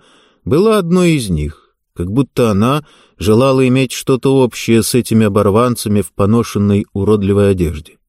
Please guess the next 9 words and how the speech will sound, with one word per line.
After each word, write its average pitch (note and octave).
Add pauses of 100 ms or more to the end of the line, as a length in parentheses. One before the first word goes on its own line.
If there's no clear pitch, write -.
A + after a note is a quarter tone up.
(600)
Да -
они E3+
даже F3
не E3
умели D3+
правильно C#3
сочетать A#2
детали G#2+
гардероба. F#2+